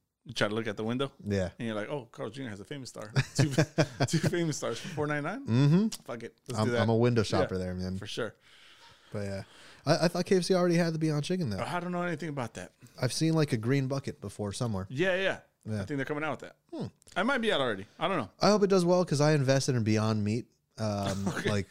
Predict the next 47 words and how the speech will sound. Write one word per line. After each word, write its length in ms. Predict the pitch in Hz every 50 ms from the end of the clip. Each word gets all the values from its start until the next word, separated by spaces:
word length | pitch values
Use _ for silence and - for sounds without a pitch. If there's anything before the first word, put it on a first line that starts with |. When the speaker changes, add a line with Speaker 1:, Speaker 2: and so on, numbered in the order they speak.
| - -
Speaker 2:
a 80 | 113
year 180 | 113 110 113 117
and 80 | 120
a 40 | 113
half 240 | 107 113 113 120 -
ago, 200 | 131 143 143 151
and 100 | 147 151
Speaker 1:
Yeah. 200 | - 143 139 131
Speaker 2:
I 40 | 131
was 100 | 123 117 -
told 220 | - 120 110 107
it 40 | 107
was 140 | 107 107 98
gonna 180 | 107 98 95
freaking 360 | 90 - - 104 98 95 90
soar. 280 | - - 110 107 113 120
Dude, 220 | 113 101 110 110 101
Speaker 1:
I 40 | 104
Speaker 2:
I'm, 180 | 113 123 113 - _ _ _ -
I'm 100 | 117 110
down 180 | 123 123 123 117
eleven 260 | 104 101 98 95 92
hundred 180 | 90 87 87 85
dollars. 360 | 87 87 85 - - - - 117
Speaker 1:
Whoa. 760 | 139 170 202 214 214 202 185 170 151 135 127 117 107 98 98 95
Speaker 2:
Yeah. 200 | 95 90 82 87 - _ _ _ _ _ _ _ -
I 100 | 110 110
invested 560 | 110 104 101 98 92 87 - 104 95 87 90 95 - -
Speaker 1:
Are 80 | 120 135
Speaker 2:
about 340 | 117 95 92 92 92 - - _ _ -
Speaker 1:
you 60 | -
primary 460 | 170 170 185 196 202 196 185 170 156 -
shareholder 720 | - - - - - 160 160 180 170 208 220 226 285 285 294
in 80 | 330
that? 560 | 349 - - - 427 480 - - - 214 - -
Speaker 2:
<laughs> 20 |
I 100 | 202 185
think 300 | - - - 185 190 196
I'm 140 | 208 196 185
the 80 | 180 160
Speaker 1:
I 140 | 127 131
Speaker 2:
only 160 | 135 143 156 160
Speaker 1:
didn't 100 | 151 139
Speaker 2:
one. 200 | 139 135 131 123
Speaker 1:
know 60 | 123 -
it 40 |
was 140 | - - -